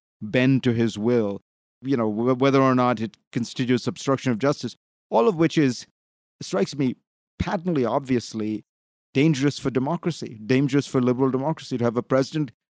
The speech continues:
you know, having nine meetings with the director of the F B I in the hundred days he was in office, when Obama had two meetings with that same director in the,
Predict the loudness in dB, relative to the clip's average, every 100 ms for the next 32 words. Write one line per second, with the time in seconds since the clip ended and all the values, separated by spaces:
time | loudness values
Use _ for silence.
0 | _ -10 -2 -2 0 2 2 4 4 4
1 | 4 4 4 4 4 0 0 -2 0 -2
2 | 0 0 0 -2 0 0 -2 0 0 2
3 | -2 -4 0 2 2 0 0 2 2 2
4 | 2 0 0 -2 0 0 -2 -2 -8 -6
5 | -4 -4 -4 -2 0 0 0 0 -4 -6
6 | _ -10 0 2 4 4 2 0 -2 -4
7 | -4 -2 -2 0 0 -2 -2 -2 -2 -4